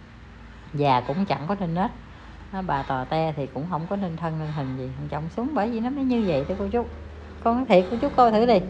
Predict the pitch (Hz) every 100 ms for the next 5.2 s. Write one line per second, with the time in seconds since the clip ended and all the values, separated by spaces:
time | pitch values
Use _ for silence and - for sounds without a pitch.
0 | - - - - 175 165 165 165 170 208
1 | 208 190 160 160 185 214 214 - 196 208
2 | 202 208 240 277 220 202 202 196 220 -
3 | 190 151 147 143 165 151 170 214 247 294
4 | 151 208 214 185 175 151 127 143 160 226
5 | 285